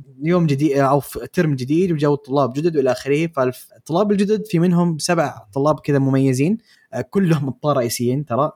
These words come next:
في، في شخصيتين، آه، يعني تقدر تقول هم ال-، البارزين أكثر، اللي هو،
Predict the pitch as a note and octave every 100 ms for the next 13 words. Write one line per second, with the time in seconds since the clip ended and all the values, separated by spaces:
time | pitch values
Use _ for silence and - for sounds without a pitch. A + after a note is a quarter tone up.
0 | - F#3 D#3+ E3+ D3 - - D3+ C3 A2+
1 | - - A2 G#2+ G#2+ A2 A2 G#2 _ _
2 | - C#3+ C3+ D3+ C#3 D#3 D3 B2+ A2+ G#2+
3 | G#2 A2+ B2 B2 E3 C#3 C3+ - C3 D3
4 | A#2 A#2+ B2+ B2+ B2 A#2+